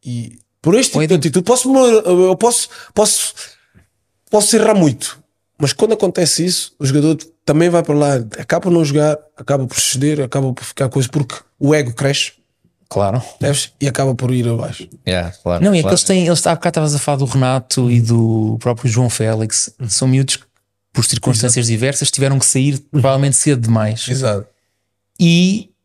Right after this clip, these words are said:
Speaker 2: foram, foram pagos valores por eles astronómicos. Epá, e eles, houve ali uma pressão sobre eles, não é? E de quem investiu neles, dizer, "Epá, não, eu paguei isto, eu tenho que meter este gajo a jogar."
Speaker 1: Exatamente.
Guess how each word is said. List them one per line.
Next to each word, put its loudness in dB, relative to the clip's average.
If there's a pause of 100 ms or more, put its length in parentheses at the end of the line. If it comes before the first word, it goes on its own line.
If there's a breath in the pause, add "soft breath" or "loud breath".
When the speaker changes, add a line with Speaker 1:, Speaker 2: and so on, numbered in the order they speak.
(160)
Speaker 2:
foram, 0
foram 2
pagos 0
valores 2
por 0
eles 0 (240)
astronómicos. -2
Epá, -2
e 2
eles, 0 (280)
houve 2
ali 4
uma 4
pressão 0 (880 loud breath)
sobre 2
eles, -2 (200)
não 2
é? -2 (140)
E 4
de 2
quem 2
investiu 2
neles, 2
dizer, 2
"Epá, 0
não, 0
eu 0
paguei 0
isto, 0
eu 4
tenho 2
que 4
meter 2
este -2
gajo 0
a 0
jogar." 2
Speaker 1:
Exatamente. -2